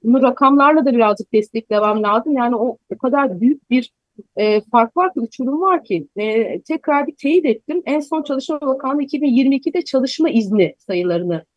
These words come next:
e, açıklamış. Burada bütün Türkiye'de, e, yabancıların çalışmak için alması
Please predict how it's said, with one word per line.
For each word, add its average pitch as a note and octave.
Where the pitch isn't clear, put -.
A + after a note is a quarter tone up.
e, F3+
açıklamış. -
Burada D4
bütün F4+
Türkiye'de, C#4+
e, G#3+
yabancıların C4
çalışmak C4+
için -
alması B3+